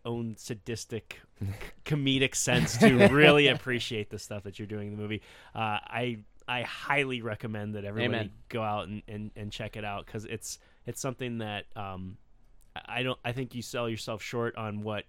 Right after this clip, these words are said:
Speaker 1: you did in terms of, uh, what else, what the other things that are out there in terms of feature length.
Speaker 3: Yeah.
Speaker 1: There is nothing that is this, uh, I would almost say, like, controversial too, in a way. I think
Speaker 2: Yeah.
Speaker 1: it's just
Speaker 2: Yeah.
Speaker 1: really, uh, uh, but in the, in the,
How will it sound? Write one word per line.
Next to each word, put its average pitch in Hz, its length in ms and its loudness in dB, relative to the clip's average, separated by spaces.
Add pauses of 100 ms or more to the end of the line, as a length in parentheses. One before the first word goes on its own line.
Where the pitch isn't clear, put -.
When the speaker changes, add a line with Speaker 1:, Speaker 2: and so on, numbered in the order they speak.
Speaker 1:
you 117 220 -4
did 131 500 -4
in 113 180 -8
terms 113 320 -6
of, 104 220 -6 (480)
uh, 101 240 -2
what 120 220 0
else, 110 320 -4
what 120 240 -4 (120)
the 123 140 -6
other 127 200 2
things 117 260 -6
that 107 100 -6
are - 100 -8
out 101 180 -6
there 117 160 -4
in 104 60 -6
terms 107 240 -8
of 95 120 -10 (220)
feature 110 340 -6
length. 101 400 -6 (160)
Speaker 3:
Yeah. 92 220 -2
Speaker 1:
There 127 200 0
is 110 140 -4
nothing 104 540 -6
that 98 280 -8
is 98 240 -8
this, 101 440 -8 (500)
uh, 104 380 -2 (380)
I 135 100 0
would 160 140 0
almost 113 280 0
say, 110 140 -2
like, 95 180 -8
controversial 98 760 -8
too, 101 240 -10
in 95 80 -8
a 92 60 -10
way. 92 300 -10
I 107 80 0
think 117 160 0
Speaker 2:
Yeah. - 20 2
Speaker 1:
it's - 100 -6
just 113 160 -2
Speaker 2:
Yeah. 104 100 -8
Speaker 1:
really, 120 460 4
uh, 113 100 -4
uh, - 20 -6 (520)
but 147 140 4
in 139 140 4
the, 120 220 0
in 139 120 0
the, 120 260 -2